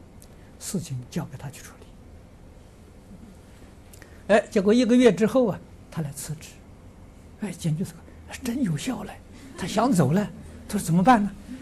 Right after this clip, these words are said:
我说：“你照准不要留他就好了嘛，<laughs> 不就，就，就是，是不是？<laughs> 那你要留他不就麻烦了？”我说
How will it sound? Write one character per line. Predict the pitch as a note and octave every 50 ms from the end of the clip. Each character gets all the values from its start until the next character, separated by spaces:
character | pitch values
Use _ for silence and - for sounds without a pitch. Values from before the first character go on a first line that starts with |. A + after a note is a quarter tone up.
| - - - -
我 | E3+
说 | A#2+ - D3+
：“你 | B2+ A#2+ B2 - -
照 | - E3+ D#3
准 | - - B2 A2 C3 C3
不 | - F3
要 | C#3+ B2
留 | A2 G#2+ G#2 B2
他 | - D3+
就 | D3 - -
好 | - - B2+ A2+
了 | G#2+ B2
嘛， | C#3+ D3+ C3+ - - -
<laughs> | -
不 | - F#3 A#3 A#3 D4+
就， | A3 - E4 C4
就， | F3 D#4 C#4+
就 | F#3 C4+ C4
是， | G#3+ C#4+ - - - - - -
是 | F4
不 | E4 A#3
是？ | - C4+ - - - - - - - - - - -
<laughs> | A#3 G3 F3 - - - -
那 | B3 -
你 | C#4+ B3 B3
要 | A3+
留 | - C#4+ G#3 F3 D#3+ G#3+
他 | - - A#3
不 | A3
就 | G#3+ G#3 F3+
麻 | E3 F3 F#3 G#3+ A3
烦 | F3 F#3+ F#3+
了？” | G3 G3 G3 - - - - - - -
我 | F3
说 | - -